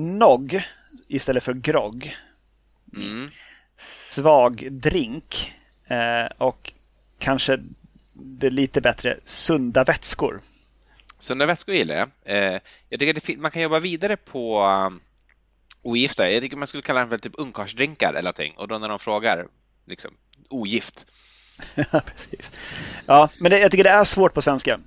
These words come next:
Speaker 1: För vi har liksom inte så många synonymer till det här. Vi,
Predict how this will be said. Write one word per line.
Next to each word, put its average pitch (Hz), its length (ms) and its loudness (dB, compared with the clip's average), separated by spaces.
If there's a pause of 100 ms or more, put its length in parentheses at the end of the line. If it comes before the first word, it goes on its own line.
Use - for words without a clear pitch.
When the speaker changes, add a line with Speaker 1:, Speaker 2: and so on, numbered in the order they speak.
(100)
Speaker 1:
För 135 140 -20
vi 156 80 2
har 170 220 4
liksom 151 180 -6
inte 117 420 -4
så - 400 -6
många 117 300 -6
synonymer 117 800 -8 (420)
till 101 260 -12
det 101 60 -12
här. 95 120 -10
Vi, 123 100 -10